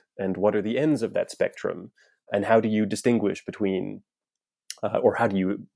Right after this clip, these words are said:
describe the relationship between cinnamon and violet and rose and a putrefying corpse or freshly ground coffee? Uh, y-, you know, they, they don't exist along a spectrum.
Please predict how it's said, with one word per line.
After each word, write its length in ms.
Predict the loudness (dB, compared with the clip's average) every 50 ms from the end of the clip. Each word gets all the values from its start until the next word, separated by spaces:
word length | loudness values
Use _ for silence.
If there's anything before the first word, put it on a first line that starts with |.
| -16 -12
describe 720 | -10 -10 -6 -2 0 0 2 2 0 -2 -4 -6 -8 -10
the 80 | -6 -4
relationship 640 | 0 2 2 2 0 0 -4 -8 -8 -8 -12 -14 _ _ _ -20 -20 -20 _ _ _
between 580 | -12 -8 -4 0 0 2 2 0 0 -2 -6 -10 -16 _ _ _ _
cinnamon 680 | -12 -4 -2 0 0 0 0 0 -2 -4 -6 -8 -12 -16 _ _ _ _ _ _ _
and 640 | 0 2 2 4 4 2 2 0 0 -4 -8 -10 -14 -18 _ -4
violet 540 | 0 4 4 4 4 2 -2 -4 -6 -8 -18 _ _ _ _ -4
and 320 | -2 0 0 -2 -2 0
rose 600 | 0 2 2 2 0 -2 -6 -8 -10 -10 -14 -18 -20 _ _ _ _ -4
and 420 | -2 0 2 2 2 0 -2 -4 -4
a 60 | -6
putrefying 640 | -4 -2 -4 -2 -2 -2 -2 0 2 2 2 0 -2
corpse 560 | -4 -4 -4 -4 -4 -6 -8 -14 -20 -20 -20 _ _ _ _ _ -4
or 300 | 0 2 2 2 2 0
freshly 380 | 0 0 0 0 0 -2 -4 -2
ground 320 | 0 2 2 0 -2 -4
coffee? 500 | -2 -2 -2 -2 -2 -4 -10 -12 -12 -16 _ _ _ _ _ _ -14
Uh, 40 | -14 -12
y-, 140 | -10 -12 -8 -6 -2
you 80 | 0
know, 80 | 0 2
they, 240 | 2 2 0 0 -2 _
they 80 | 0 2
don't 240 | 4 4 4 4 2
exist 320 | 0 -2 -4 -6 -6 -6
along 260 | -6 -6 -6 -6 -8 -10
a 40 |
spectrum. 540 | -10 -8 -8 -8 -8 -10 -14 -14 -14 -14 -18